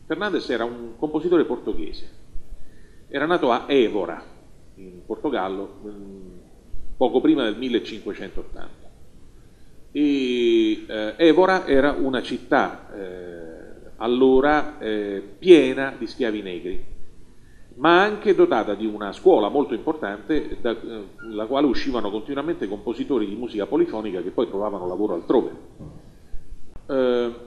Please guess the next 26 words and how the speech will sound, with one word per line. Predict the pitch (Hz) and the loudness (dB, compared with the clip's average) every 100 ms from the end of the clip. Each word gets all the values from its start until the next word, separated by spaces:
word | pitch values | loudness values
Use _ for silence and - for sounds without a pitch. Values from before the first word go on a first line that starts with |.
| - | -4
Évora, | 175 151 127 | 0 2 0
dicevo, | 117 143 123 | -2 0 2
era | 113 | 2
una | 110 | 0
città, | 127 - 151 131 - | -6 0 0 0 -4
eh, | 110 107 101 | -4 -4 -4
con | 131 117 | -6 -8
un, | 117 110 107 | -8 -8 -6
eh, | 101 95 92 92 - 104 101 | -4 -6 -8 -10 -12 -10 -4
elevato | 120 160 139 | 0 0 -2
numero | 127 123 104 | -4 -4 -4
di | 95 | -6
schiavi | - 110 98 90 90 | -6 -4 -4 -2 -2
africani, | - - 117 87 87 135 - - | -2 -6 -6 -6 -8 -12 -16 -16
come | - 120 110 101 | -6 -4 -4 -8
in | 101 98 | -10 -12
gran, | 98 95 - - - - - | -12 -12 -16 -20 -20 -20 -20
come | - 113 117 | -14 -12 -8
tutte | 139 | -4
le | 117 | -4
principali | 98 98 104 104 | -4 -10 -8 -8
città | - 117 | -8 -8
del | 101 | -8
Portogallo | - 101 - 104 107 95 | -8 -14 -12 -8 -6 -8
a | 78 | -8
quell'epoca, | 107 107 76 90 95 131 - - | -6 -6 -8 -12 -14 -14 -16 -10